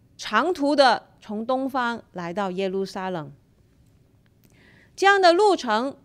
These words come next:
就算不用几个月，也起码要几个星期。而且呢，中东的气候呢，白天的时候太阳好热，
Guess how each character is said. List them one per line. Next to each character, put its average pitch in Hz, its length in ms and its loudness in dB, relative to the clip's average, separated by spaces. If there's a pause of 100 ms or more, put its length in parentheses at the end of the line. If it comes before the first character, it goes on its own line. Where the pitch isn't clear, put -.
(220)
就 359 200 0
算 330 240 0
不 269 100 -4
用 320 180 0
几 190 200 -6
个 190 160 -4
月， 220 400 -2 (260)
也 208 160 0
起 247 240 -6
码 240 180 0
要 226 200 2
几 170 200 -10
个 170 120 -6
星 226 280 -6
期。 262 320 -8 (1700)
而 294 180 2
且 254 220 -2
呢， 214 240 -2 (240)
中 359 240 0
东 381 160 4
的 311 100 4
气 330 320 -2
候 294 260 2
呢， 240 240 -2 (600)
白 208 220 4
天 427 220 0
的 370 120 6
时 277 200 -2
候 294 420 2 (240)
太 370 360 0
阳 254 440 2 (100)
好 330 380 4
热， 240 300 2